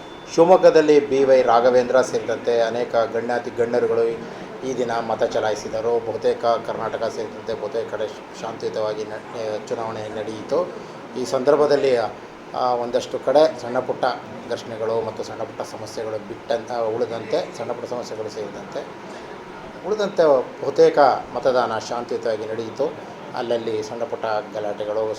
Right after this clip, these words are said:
ಘರ್ಷಣೆಗಳು ಮತ್ತು ಮಾತ-, ವಾದ ವಿವಾದಗಳು, ರಾಷ್ಟ್ರೀಯ ರಾ-, ರಾ-, ರಾಜ್ಯ ಮತ್ತು ರಾಷ್ಟ್ರೀಯ ಪ-, ಪರಿಸ್ಥಿತಿಗಳ ಸಂಬಂಧಪಟ್ಟ ಹಾಗೆ ಅಲ್ಲಲ್ಲಿ ಎರಡು ಪಕ್ಷಗಳ ನಡುವೆ ಅಥವಾ ಪರಸ್ಪರ ರಾಜಕೀಯ ವೈರತ್ವಗಳ ನಡುವೆ ನಡೆದಂತಹ ಚುನಾವಣೆಗಳಲ್ಲಿ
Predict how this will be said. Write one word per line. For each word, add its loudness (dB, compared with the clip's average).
ಘರ್ಷಣೆಗಳು -6
ಮತ್ತು -8
ಮಾತ-, -6
ವಾದ -2
ವಿವಾದಗಳು, -2
ರಾಷ್ಟ್ರೀಯ 0
ರಾ-, 0
ರಾ-, 0
ರಾಜ್ಯ 0
ಮತ್ತು -4
ರಾಷ್ಟ್ರೀಯ -6
ಪ-, -12
ಪರಿಸ್ಥಿತಿಗಳ -4
ಸಂಬಂಧಪಟ್ಟ -6
ಹಾಗೆ -4
ಅಲ್ಲಲ್ಲಿ 0
ಎರಡು 2
ಪಕ್ಷಗಳ 0
ನಡುವೆ 4
ಅಥವಾ -2
ಪರಸ್ಪರ 2
ರಾಜಕೀಯ 6
ವೈರತ್ವಗಳ 4
ನಡುವೆ 4
ನಡೆದಂತಹ -4
ಚುನಾವಣೆಗಳಲ್ಲಿ -2